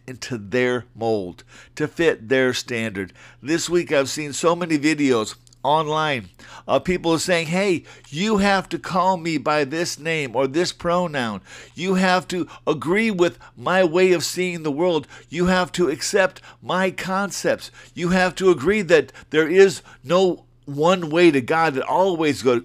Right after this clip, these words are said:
go to God. You have to agree with me that aliens are actually the ones who put us on this planet. You have to agree with me and use the terminology that I use that I can accept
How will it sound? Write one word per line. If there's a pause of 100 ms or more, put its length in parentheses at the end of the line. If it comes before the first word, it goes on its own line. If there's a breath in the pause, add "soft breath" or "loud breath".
(100)
go
to
God. (180 loud breath)
You
have
to
agree
with
me
that (200 loud breath)
aliens
are
actually
the
ones
who
put
us
on
this
planet. (240 loud breath)
You
have
to
agree
with
me (240 loud breath)
and
use
the
terminology
that
I
use (280 loud breath)
that
I
can
accept